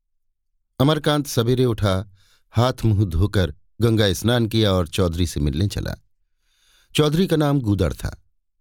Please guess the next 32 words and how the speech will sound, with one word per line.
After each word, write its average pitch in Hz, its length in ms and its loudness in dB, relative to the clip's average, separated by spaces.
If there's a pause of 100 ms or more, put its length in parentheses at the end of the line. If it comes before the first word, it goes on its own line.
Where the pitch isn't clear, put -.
(360)
इस 113 140 0
गांव 117 220 2
में 107 140 0
कोई 101 160 0
जमींदार 98 500 0
न 76 80 -2
रहता 55 360 -4
था। - 260 -10 (1040)
गूदड़ 113 300 2
का 104 120 0
द्वार 92 280 2
ही 101 140 -2
चौपाल 80 420 -2
का 73 120 -4
काम 90 280 0
देता 65 280 -4
था। - 280 -12 (1120)
अमर 156 240 2
ने 165 140 2
देखा, 139 460 0
नीम 120 260 2
के 110 140 -2
पेड़ 104 240 0
के 95 120 0
नीचे 92 300 2
एक - 120 -8 (100)
तख्त - 240 -4
पड़ा 85 220 0
हुआ 80 280 0
है, 95 200 -6 (600)
दो 127 180 2
तीन 104 320 -2